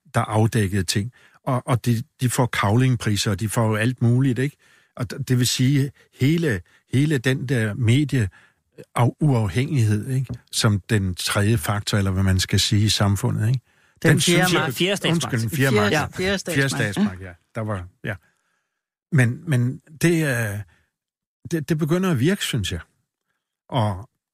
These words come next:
Speaker 1: og så kan jeg... Og så synes jeg, at sådan en Pio Pio, det er jo ikke den, der afdækker korruption i Socialdemokratiet.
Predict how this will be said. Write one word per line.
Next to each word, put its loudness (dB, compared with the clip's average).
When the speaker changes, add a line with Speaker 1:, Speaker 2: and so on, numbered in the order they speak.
Speaker 1:
og -2
så 0
kan 0
jeg... 0
Og -2
så 0
synes 0
jeg, -2
at -6
sådan 0
en 2
Pio 2
Pio, 0
det -6
er 2
jo 2
ikke 0
den, -2
der -4
afdækker -4
korruption -2
i -4
Socialdemokratiet. -6